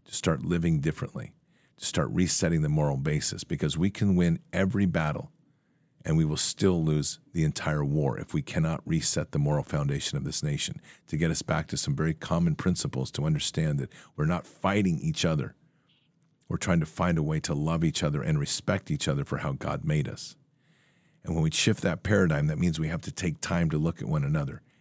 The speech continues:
And ultimately, it's gonna water down to what, what we do in our local neighborhood, in our local, in our daily lives, and how it's modeled in our churches.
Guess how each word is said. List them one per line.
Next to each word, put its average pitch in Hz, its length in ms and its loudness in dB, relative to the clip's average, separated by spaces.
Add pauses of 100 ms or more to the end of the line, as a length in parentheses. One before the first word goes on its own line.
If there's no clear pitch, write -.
(120)
And 82 140 -2
ultimately, 92 500 2
it's 78 140 -6
gonna 82 180 0
water 80 320 0
down 78 280 -2
to 78 120 -4
what, - 220 -6
what 95 160 0
we 92 100 4
do 85 180 4
in 80 60 4
our 73 100 2
local 73 280 -4
neighborhood, 98 500 2 (880)
in 80 100 0
our 71 80 2
local, 71 300 -2 (120)
in 80 120 0
our 73 100 2
daily 71 300 0
lives, 90 480 0 (220)
and 76 100 -6
how 80 180 2
it's - 160 -2
modeled 80 440 4
in 80 80 2
our 78 100 0
churches. - 500 -2